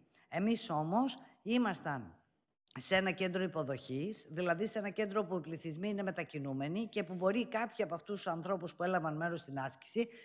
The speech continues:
να είχαν φτάσει εκεί το προηγούμενο βράδυ. Ήταν λοιπόν κάτι το εξαιρετικά ιδιαίτερο. Ε, αυτό το οποίο, κύριε Υπουργέ, θελήσαμε να κάνουμε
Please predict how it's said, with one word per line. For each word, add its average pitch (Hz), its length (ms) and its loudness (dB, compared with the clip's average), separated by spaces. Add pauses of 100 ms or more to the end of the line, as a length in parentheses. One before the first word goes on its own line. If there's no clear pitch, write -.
(140)
να 180 120 0
είχαν 233 320 4
φτάσει 220 440 2
εκεί 180 220 -2
το - 120 0
προηγούμενο 220 520 4
βράδυ. 170 440 0 (360)
Ήταν 226 360 2
λοιπόν 175 440 2 (240)
κάτι 233 380 2 (100)
το 226 100 2
εξαιρετικά 202 640 0
ιδιαίτερο. 151 680 2 (400)
Ε, 160 160 4 (120)
αυτό - 340 2
το - 120 6
οποίο, 226 640 6
κύριε 233 200 0
Υπουργέ, 196 380 0
θελήσαμε 196 680 0
να 165 160 0
κάνουμε 139 680 0